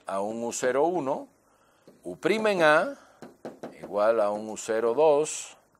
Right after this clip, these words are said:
y así hasta derivada de orden N menos uno de U en A igual a U cero N. ¿Eh?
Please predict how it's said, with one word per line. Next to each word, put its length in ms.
y 120
así 500
hasta 340
derivada 720
de 160
orden 440
N 220
menos 400
uno 240
de 140
U 180
en 120
A 200
igual 500
a 140
U 140
cero 440
N. 260
¿Eh? 180